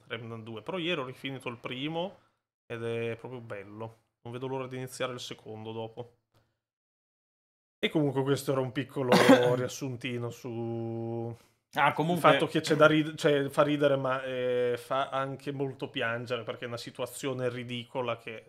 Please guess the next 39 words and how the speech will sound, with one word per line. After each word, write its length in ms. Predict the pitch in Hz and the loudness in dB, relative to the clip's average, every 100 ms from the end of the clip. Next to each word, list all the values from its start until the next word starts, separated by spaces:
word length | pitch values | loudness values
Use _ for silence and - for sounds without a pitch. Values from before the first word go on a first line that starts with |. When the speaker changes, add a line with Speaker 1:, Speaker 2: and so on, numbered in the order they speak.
| 127 | -12
Speaker 1:
non 240 | 120 120 | -10 -6
vorrei 880 | 117 120 123 120 117 120 117 113 113 _ _ _ _ _ _ _ - | -4 -2 -2 -2 -2 -2 -4 -6 -8 _ _ _ _ _ _ _ -14
continuasse 580 | 131 120 120 120 - 117 | -12 -10 -8 -8 -8 -8
per 260 | 117 113 110 | -8 -8 -12
troppo. 560 | 107 101 - 120 _ _ _ _ | -14 -16 -18 -18 _ _ _ _
Dicevi, 400 | - - 135 147 | -16 -8 -8 -8
Marco? 520 | 127 117 - 147 139 _ _ _ _ _ _ _ _ 151 | -10 -12 -14 -16 -16 _ _ _ _ _ _ _ _ 0
Speaker 2:
No, 140 | 156 | 0
dicevo 300 | 135 156 147 | 2 2 2
che, 200 | 131 147 | 2 2
mm, 220 | 139 143 131 | 2 -2 2
c'è 140 | 151 | 4
un 60 | 143 | 6
ragazzo 280 | 151 156 | 4 4
nei 80 | 151 | 2
commenti 360 | 131 139 147 143 | 4 4 4 6
che 100 | - | 4
ha 40 | |
scritto 240 | - 139 123 | 6 4 4
a 40 | |
proposito 260 | 123 123 131 | 4 4 6
della 120 | 127 | 6
notizia 280 | 127 127 131 | 6 6 6
della 120 | 120 | 6
Nintendo: 500 | 123 127 120 110 110 | 4 4 4 4 2
dice: 260 | 117 120 117 | 0 0 0
"Se 160 | 139 | 2
dovesse 340 | 127 147 - 143 | 6 6 6 6
realmente 360 | 143 160 156 | 6 6 4
uscire 260 | 151 - 156 | 2 6 8
a 20 | |
inizio 220 | 139 143 | 6 4
duemilaventiquattro, 840 | 139 139 147 139 147 180 151 143 139 | 2 4 4 4 2 6 8 8 2
aspettiamoci 540 | - 156 160 147 127 | 0 2 4 4 4
la 100 | 127 | 4
conferenza 500 | 135 135 156 143 127 | 4 2 4 2 2
intorno 260 | 123 123 123 | 0 0 0
a 40 | |
settembre-ottobre", 1080 | 120 123 - 123 117 113 113 104 104 110 107 | -2 -4 -2 -2 -2 -4 -6 -4 0 0 -2